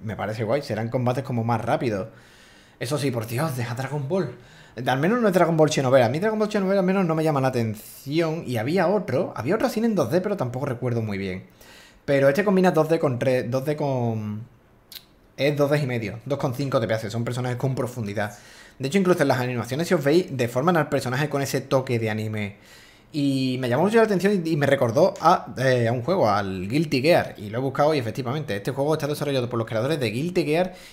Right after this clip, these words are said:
y de BlazBlue. Dos J P Ls que tienen este estilo, o estilo cómic, no recuerdo ahora mismo los últimos cómo estarán,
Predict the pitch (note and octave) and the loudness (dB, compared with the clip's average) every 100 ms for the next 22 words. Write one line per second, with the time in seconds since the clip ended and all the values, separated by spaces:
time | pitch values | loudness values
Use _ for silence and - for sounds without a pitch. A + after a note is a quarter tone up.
0 | - F3 F#3 C#3 C#3 D#3+ D#3 C#3+ D3 B2 | -4 2 2 2 4 2 2 0 2 0
1 | - - _ _ _ - - - - - | -2 -14 _ _ _ -20 -20 -20 -18 -6
2 | B2 C3 C#3+ D3+ D#3 C3+ A2+ C3 C3+ C3+ | 0 2 4 4 4 2 0 0 0 -2
3 | C3 A#2 A2 - B2 D#3 - E3 D#3+ F3 | -2 -4 -4 -6 0 0 4 4 6 4
4 | B2 A2+ - G#2+ C#3+ C#3 C#3+ D#3 D#3 B2+ | 0 -4 -6 -6 0 2 4 2 2 0
5 | B2+ B2+ B2+ B2 B2 A2+ B2 D3+ D#3+ C#3 | 0 0 0 0 0 -2 0 0 -2 -2
6 | A#2+ A#2 A2+ F3+ | -4 -2 -2 -2